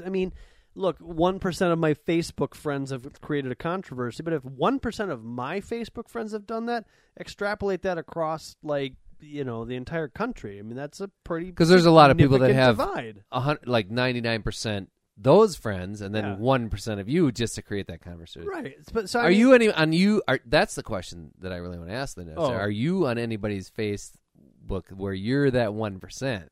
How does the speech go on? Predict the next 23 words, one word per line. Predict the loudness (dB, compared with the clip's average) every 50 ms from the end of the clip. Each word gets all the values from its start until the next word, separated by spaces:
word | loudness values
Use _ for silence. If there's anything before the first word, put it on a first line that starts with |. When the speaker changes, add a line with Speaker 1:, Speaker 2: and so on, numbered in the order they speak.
| _ _ -10
Speaker 1:
I | -6 -6 -4
don't | -2 -2 -4 -6 -6
think | -10 -10 -10 -10 -12 -14
s-, | _ _ _ -20 -20 -20 -20 -20 -20 -20 -20 -20 -20 -18 -14 -6
Speaker 2:
I'm | -4 -2 -2 0 0
not | 0 2 2 2
either. | 2 2 2 2 2 2
Speaker 1:
Maybe | 0 -2 -2 -4 -4 -4
I | -4 -4 -4
am. | -4 -6 -6 -8
Ma-, | -10 -12 -14 _ _ _ _ _ _ _ -10
w-, | -10 -10 -6 -4 -2
uh, | -2
when | 0 -2 -2 -2
the, | -2 -2 -2 -2 -2
when | -4 -4 -4 -4
the | -4
Walker | -2 0 0 -2 -2 -4 -4 -4 -2
election | -2 -2 -2 -4 -6 -8 -10 -10 -10
thing | -8 -10 -10 -10 -10
happened, | -8 -8 -8 -8 -8 -8 -8 -6 -6
I | -4 -4
was | -4 -4 -6 -6 -10